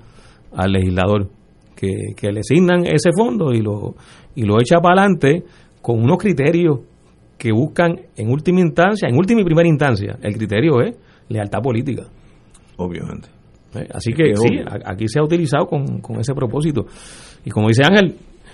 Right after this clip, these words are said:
Speaker 1: lo, lo importante es que desde ahora se trate de evitar, o sea, e-, e-, esta fiscalización y, y la, la exigencia de que esto se tiene que hacer de forma transparente y se tiene que,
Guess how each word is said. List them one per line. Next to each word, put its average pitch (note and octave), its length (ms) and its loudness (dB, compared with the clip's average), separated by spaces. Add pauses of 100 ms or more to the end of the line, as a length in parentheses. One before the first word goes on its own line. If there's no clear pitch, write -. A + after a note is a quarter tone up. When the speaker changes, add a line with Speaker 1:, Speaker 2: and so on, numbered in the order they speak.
(280)
Speaker 1:
lo, A2 360 0
lo A2 240 0
importante A2+ 800 0 (100)
es A#2 160 -4
que D#3+ 120 0
desde C#3+ 340 4
ahora D#3+ 260 6
se D3 140 -2
trate A2+ 340 0
de D3+ 100 0
evitar, B2 360 0
o A#2+ 60 -4
sea, A2 140 -4
e-, G#2 260 -8
e-, A2+ 200 -8
esta A2+ 280 0
fiscalización E3 1120 0
y, G#2+ 680 -4 (360)
y G#2+ 180 -4
la, G#2+ 400 0
la G#2+ 140 0
exigencia C#3 600 2
de C#3+ 120 0
que A2 120 -2
esto B2 220 -4
se C#3+ 140 -2
tiene C3 260 -4
que C3 60 -6
hacer B2+ 180 -4
de A#2+ 80 -2
forma B2 220 -4
transparente A#2+ 560 -4
y - 20 -6
se G#2+ 120 -4
tiene A2+ 280 -2
que, B2 200 -6